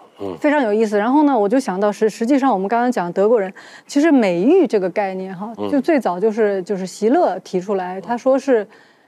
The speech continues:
Speaker 2: 呃，他有一个叫什么美，美育简书，他就说这是一种对于工业化碾压心灵的抵抗。
Speaker 1: 嗯。
Speaker 2: 就是说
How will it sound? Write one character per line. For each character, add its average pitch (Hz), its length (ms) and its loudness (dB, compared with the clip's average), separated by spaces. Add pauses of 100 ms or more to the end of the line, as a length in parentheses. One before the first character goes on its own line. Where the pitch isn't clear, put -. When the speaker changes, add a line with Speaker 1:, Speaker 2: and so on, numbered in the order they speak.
(160)
Speaker 2:
呃， 208 440 0 (240)
他 294 140 -2
有 269 140 4
一 226 100 2
个 285 80 2
叫 269 160 0
什 240 60 -2
么 269 100 0
美， 202 320 2
美 208 240 0
育 285 160 4
简 180 260 -2
书， 240 180 -4
他 285 120 -2
就 285 160 0
说 294 240 0 (460)
这 339 120 0
是 311 160 0
一 311 120 6
种 185 300 -2
对 254 180 2
于 233 140 2
工 370 340 4
业 277 200 4
化 190 440 -4 (380)
碾 202 340 2
压 254 200 2
心 320 240 2
灵 247 160 4
的 254 80 4
抵 - 180 -6
抗。 311 300 -2 (280)
Speaker 1:
嗯。 107 440 -6
Speaker 2:
就 302 120 2
是 285 60 4
说 320 300 2